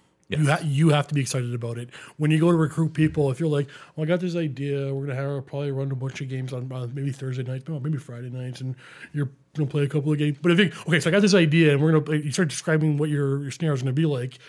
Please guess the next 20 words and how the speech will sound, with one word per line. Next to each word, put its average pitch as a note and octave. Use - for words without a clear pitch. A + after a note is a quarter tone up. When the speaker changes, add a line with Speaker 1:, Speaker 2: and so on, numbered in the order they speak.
Speaker 2:
what D#3
your C#3+
campaign's C#3
gonna C3+
do. D3
It's D#3+
completely D#3
different. B2
Like, D#3
the D3+
more E3
excited F3+
Matthew D3+
is D3
about C#3
an C3+
idea C3+
or C3
a A#2+
campaign, C3+